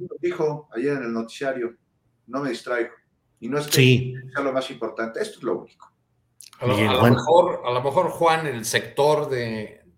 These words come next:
Speaker 3: de la cuatro T que, que duda de la posibilidad de una candidatura de Omar García es el que recuerda que ya hicieron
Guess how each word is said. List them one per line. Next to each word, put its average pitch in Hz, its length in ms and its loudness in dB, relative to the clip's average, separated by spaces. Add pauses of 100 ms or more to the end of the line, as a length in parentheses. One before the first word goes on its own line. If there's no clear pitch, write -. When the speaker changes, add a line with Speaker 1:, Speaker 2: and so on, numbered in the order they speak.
(160)
Speaker 3:
de 107 160 -6
la 107 200 -2
cuatro 127 460 0
T 135 300 4
que, 90 300 -8 (720)
que 101 200 -2
duda 123 460 0
de 95 120 -4
la 90 240 -10
posibilidad 104 320 -4
de 120 60 0
una 120 140 -6
candidatura 110 680 -2
de 92 160 -4
Omar 101 280 -8
García 117 500 -4 (300)
es 131 200 0
el 127 180 -2
que 120 140 -4
recuerda 131 720 2
que 107 120 -6
ya 110 140 2
hicieron 110 640 -2